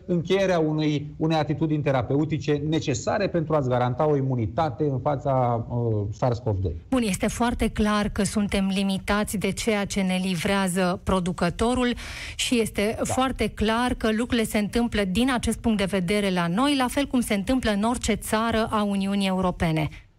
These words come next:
Speaker 2: Înțelegem asta. Uh, voiam doar să fie foarte clar și pentru cei care ne urmăresc,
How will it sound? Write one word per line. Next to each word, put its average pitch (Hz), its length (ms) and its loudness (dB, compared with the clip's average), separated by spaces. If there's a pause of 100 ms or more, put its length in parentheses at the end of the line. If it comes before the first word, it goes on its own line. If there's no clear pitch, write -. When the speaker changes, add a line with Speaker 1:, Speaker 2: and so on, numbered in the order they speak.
Speaker 2:
Înțelegem 196 580 0
asta. 143 380 -4 (640)
Uh, 202 220 2
voiam 220 320 2
doar 247 160 0
să 240 140 -2
fie 220 240 0
foarte 214 500 -2
clar 196 380 0
și 220 160 -2
pentru 254 300 0
cei 214 240 0
care 208 260 0
ne 190 100 0
urmăresc, 180 720 0